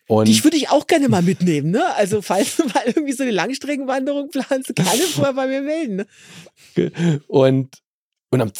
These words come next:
Speaker 1: ab dem zweiten Tag hab ich meine Sonnenbrille nicht mehr gefunden. Und es war wirklich so, der Rucksack war schon so schwer, dass wenn man dann Pause gemacht hat,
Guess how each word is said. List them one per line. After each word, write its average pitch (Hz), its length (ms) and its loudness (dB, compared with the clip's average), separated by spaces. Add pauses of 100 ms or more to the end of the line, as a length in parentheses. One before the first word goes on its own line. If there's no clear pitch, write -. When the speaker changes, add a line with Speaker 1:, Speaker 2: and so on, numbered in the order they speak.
Speaker 1:
ab - 200 -8
dem 117 140 2
zweiten 104 360 -4
Tag - 420 -6
hab 139 80 -2
ich - 140 -8
meine 135 220 -2
Sonnenbrille 131 520 -2
nicht 87 200 -8
mehr 80 120 -6
gefunden. 90 840 -8
Und 104 280 -2 (200)
es - 100 -2
war 110 100 4
wirklich 147 240 0
so, 131 200 4
der 117 120 2
Rucksack 127 340 0
war 113 120 2
schon 131 180 0
so 143 120 0
schwer, 127 220 2
dass 117 160 -2
wenn 110 100 0
man 104 100 0
dann 95 80 -2
Pause 131 280 0
gemacht 113 300 -2
hat, 113 120 0